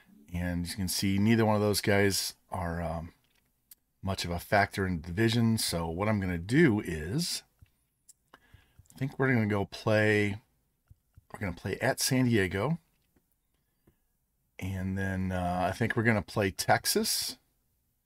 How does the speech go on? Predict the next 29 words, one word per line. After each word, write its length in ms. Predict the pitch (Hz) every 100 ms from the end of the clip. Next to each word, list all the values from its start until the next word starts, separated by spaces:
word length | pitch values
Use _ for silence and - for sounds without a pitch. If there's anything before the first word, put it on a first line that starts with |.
| _ _ _ _ _ _ _ _ _ _ _
like 200 | 90 -
this 180 | 117 -
game 260 | 123 120
against 300 | 117 110 -
Texas, 760 | - 147 - 202 190 - - - _ _ _
um, 520 | 107 98 95 92 90 - _ 98
and 120 | 98
get 120 | 98
a 20 |
rematch 440 | 95 104 107 107 101
of 40 |
the 60 | 95
World 220 | 95 85
Series. 580 | - 90 78 80 - - _ _ _ _ _ _ _ _ - _ _ _ _ _
So 220 | - - -
San 260 | - 123
Diego 340 | 127 127 117 107
and 120 | 95
Texas, 500 | 127 - 131 117 -
the 140 | 98
rest 260 | 107 104 -
will 80 | 98
be, 380 | 101 95 95
uh, 180 | 90 85
either 240 | 95 95 85
sim 460 | - 104 98 95 -
or 240 | 85 80
player 260 | - 101 92
lock. 360 | 90 90 -